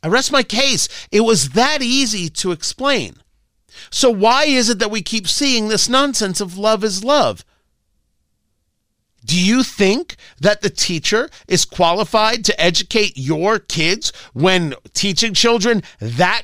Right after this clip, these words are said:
kind of claptrap sloganeering nonsense to move a political, uh, agenda? Against a group of moms who wants to actually ensure that their kids are educated properly and not indoctrinated by the crap they just got mailed to them.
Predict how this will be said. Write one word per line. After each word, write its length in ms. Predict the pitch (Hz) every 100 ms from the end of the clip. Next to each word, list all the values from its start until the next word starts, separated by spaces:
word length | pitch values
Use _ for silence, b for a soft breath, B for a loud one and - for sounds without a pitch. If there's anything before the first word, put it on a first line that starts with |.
| -
kind 300 | 202 220 208
of 180 | 165
claptrap 840 | - - 185 220 - - 202 196 226
sloganeering 880 | - 165 170 190 214 180 202 214 180
nonsense 640 | 156 165 196 - 247 277 B B
to 100 | -
move 200 | 202 220
a 60 | 214
political, 580 | - 190 208 220 233 226
uh, 300 | 208 190 190 -
agenda? 560 | 175 165 180 214 277 - _ _ _ _ _ _ B B
Against 460 | 240 185 285 240 262
a 60 |
group 420 | 202 170 262 392 359
of 140 | 302
moms 680 | 240 311 320 220 226 233 - B
who 140 | - 277
wants 340 | 277 302 294
to 120 | 294
actually 440 | 240 269 - 269 254
ensure 460 | 240 - 285 277
that 240 | 240 233 -
their 260 | 247 311
kids 340 | - 233 220 175
are 80 |
educated 520 | 233 220 196 240 - -
properly 500 | 254 302 208 196 170 B -
and 120 | 240
not 220 | 262 269
indoctrinated 800 | 262 226 220 294 339 233 240 240
by 140 | 240 240
the 100 | 240
crap 300 | 269 269 -
they 100 | 247
just 220 | 269 -
got 180 | 330 359
mailed 320 | 381 415 453
to 180 | 247 196
them. 320 | 160 120